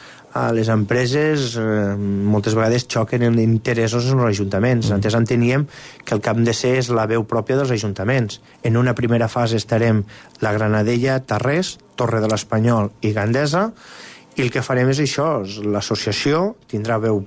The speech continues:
Speaker 1: pròpia, tenim molt clar què és el que volem, i anar parlant a la Generalitat. Mm, jo personalment, a través de, del grup de Convergència, esta idea ja l'he trasladat al govern, però sí que és bo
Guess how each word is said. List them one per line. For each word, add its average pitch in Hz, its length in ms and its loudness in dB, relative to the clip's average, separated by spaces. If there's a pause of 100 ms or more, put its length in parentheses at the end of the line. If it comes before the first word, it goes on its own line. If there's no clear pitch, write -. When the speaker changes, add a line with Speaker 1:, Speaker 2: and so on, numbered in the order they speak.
Speaker 1:
pròpia, 185 500 -2 (200)
tenim 120 200 -2
molt 123 240 0
clar 120 220 0
què 113 120 -4
és 104 100 -4
el 110 160 2
que 117 80 0
volem, 165 380 2 (640)
i 110 80 0
anar 117 160 2
parlant 120 340 0
a - 20 2
la 139 100 2
Generalitat. 107 640 0 (720)
Mm, 117 640 4
jo 147 180 0
personalment, 139 760 0
a 131 80 -2
través 120 420 0
de, 120 200 0
del 113 180 0
grup 117 120 0
de 117 120 0
Convergència, 120 840 0
esta 117 260 0
idea 120 280 0
ja 127 100 2
l'he 123 140 2
trasladat 117 560 0
al 113 80 0
govern, 139 420 0 (240)
però 113 200 -2
sí 120 180 -2
que 135 100 -2
és 113 120 -2
bo 127 300 2